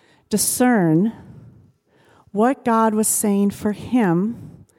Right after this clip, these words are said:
and those around him as godly young men and leaders in Babylon. He couldn't rely on Google or a poll on his social media feed, right, to give him the answer. He had to discern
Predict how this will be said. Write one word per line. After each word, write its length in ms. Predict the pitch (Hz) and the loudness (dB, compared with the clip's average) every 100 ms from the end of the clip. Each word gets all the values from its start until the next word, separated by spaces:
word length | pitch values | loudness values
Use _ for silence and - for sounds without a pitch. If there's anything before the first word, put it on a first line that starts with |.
| _ _ _ _ _ | _ _ _ _ _
and 160 | 190 208 | 2 2
those 240 | 220 226 | 2 0
around 460 | 240 233 233 240 220 | 0 2 2 0 -2
him 480 | 196 165 165 185 - _ | -4 -2 -2 -4 -8 _
as 200 | 190 190 | -4 -4
godly 540 | - 208 208 233 240 | -4 0 2 2 0
young 400 | 240 226 226 220 | 0 2 2 4
men 420 | 208 196 185 196 208 _ - - _ _ _ _ | 2 2 0 0 -2 _ -20 -20 _ _ _ _
and 260 | - 214 208 | 0 0 2
leaders 720 | 226 220 170 170 175 - - _ - | 2 2 2 0 -2 -8 -16 _ 0
in 160 | 202 | 2
Babylon. 680 | 185 185 175 165 160 - 190 - - - - _ _ _ - _ | 2 0 0 -2 -6 -8 -10 -14 -20 -20 -20 _ _ _ -20 _
He 120 | 214 | -10
couldn't 420 | - 247 294 302 | -4 0 0 0
rely 760 | 277 269 226 254 240 202 190 196 - - | 0 0 0 0 2 2 2 -2 -8 -14
on 220 | - 202 202 - | -2 0 0 0
Google 640 | 240 220 175 202 294 - - - - - _ _ _ - - | -2 0 2 2 0 -4 -16 -20 -20 -20 _ _ _ -20 -4
or 180 | 208 214 | 0 0
a 60 | |
poll 300 | 208 233 247 | 2 0 2
on 120 | 254 | 2
his 120 | 247 226 | 0 0
social 340 | 247 247 247 | -2 -2 0
media 320 | 240 262 247 | 0 2 -2
feed, 480 | - 190 180 226 240 - - - - - | -4 -6 -4 -4 -8 -14 -20 -20 -20 -12
right, 320 | 202 214 254 | 2 2 2
to 120 | - 233 | 0 -2
give 240 | 247 254 | 2 2
him 160 | 233 247 | 4 2
the 140 | 240 | 2
answer. 380 | 226 240 - 185 | 0 0 0 -2
He 280 | - 254 233 | -2 -4 -2
had 260 | 226 277 | 0 0
to 80 | 269 | 2
discern 760 | 240 220 - - 247 226 165 | 0 0 -2 2 4 4 2